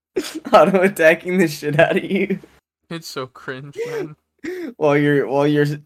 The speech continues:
Speaker 1: A D C misses three waves because you have, you can't walk up without getting one shot.
Speaker 2: It's so cringe, man. I, I'm honestly so sick of it. <laughs>
Speaker 1: Funny as hell.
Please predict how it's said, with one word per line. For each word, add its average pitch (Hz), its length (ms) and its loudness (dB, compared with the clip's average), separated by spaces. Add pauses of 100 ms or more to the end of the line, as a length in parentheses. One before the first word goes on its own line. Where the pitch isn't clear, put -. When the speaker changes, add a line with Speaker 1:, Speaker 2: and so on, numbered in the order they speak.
(340)
Speaker 1:
A 139 160 2
D 147 140 2
C 147 320 -2
misses 143 460 -2
three 147 240 0
waves 139 640 -4
because 135 340 -6
you 135 120 -2
have, 127 200 -4 (160)
you 131 100 -16
can't 110 280 -6
walk 123 240 -2
up 123 280 -4 (1200)
without 131 220 -2
getting 123 240 -6
one 120 140 -6
shot. 127 420 -4 (1160)
Speaker 2:
It's 131 180 -14
so 98 160 -16
cringe, 110 420 -20
man. 110 280 -16
I, 117 160 -16 (680)
I'm 143 140 -2
honestly 151 400 -2
so - 180 -16
sick 120 380 -10
of 151 120 -10
it. 175 120 -6 (800)
<laughs> - 100 -20
Speaker 1:
Funny 127 380 -2
as 123 160 -4
hell. 131 500 -4